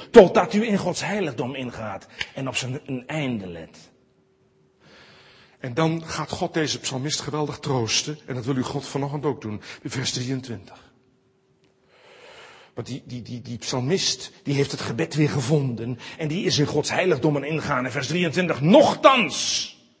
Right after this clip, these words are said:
zal ik bestendig bij u zijn." God, ik ga meer intiem met u zijn. "Gij hebt mijn rechterhand gevat."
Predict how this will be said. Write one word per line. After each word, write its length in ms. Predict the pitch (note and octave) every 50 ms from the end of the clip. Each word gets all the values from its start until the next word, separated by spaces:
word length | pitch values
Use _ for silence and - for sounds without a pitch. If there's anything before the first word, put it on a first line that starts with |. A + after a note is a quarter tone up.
| _ - - - - - -
zal 260 | - B2+ D3 G#3 G#3+
ik 140 | A3+ G#3+ D#3
bestendig 840 | E3 F#3+ - - - - - C4+ C4+ C#4 C#4 C#4+ C#4 C#4+ C4+ F#3+ F3
bij 340 | F3 A3 G#3+ F#3+ E3+ D#3 D3
u 160 | C#3 C3+ B2+
zijn." 340 | A2+ - G#2 F2+ D#2+ D#2+ D#2+ - _ _ _ _ _ _ _ - _ _ _
God, 340 | - - - B3+ B3+ - -
ik 120 | F#3+ -
ga 260 | - - G#3 G3+ F3+
meer 400 | E3+ F3+ G#3 A#3 B3 B3+ A#3+ A#3+
intiem 420 | - A3 G#3+ G#3 - - B3+ C#4+ G#3+
met 160 | F#3 D3+ C3+
u 100 | C3+ C3
zijn. 400 | A2+ A2+ A#2+ A2+ G2+ F2 D#2+ - - - - - -
"Gij 300 | - - - G#3+ A#3 A3+
hebt 220 | F#3+ A3 A#3+ A#3 -
mijn 320 | G3+ G#3 G3+ F#3 F#3 A3+
rechterhand 920 | B3+ C4+ G#3 - D#3+ D3+ - B3 A#3 G#3+ F#3+ D3 G3+ A#3+ B3 B3 A#3 F3+
gevat." 680 | - A3 G#3 D3 F#3 G#3 F3+ C3 - - - - - -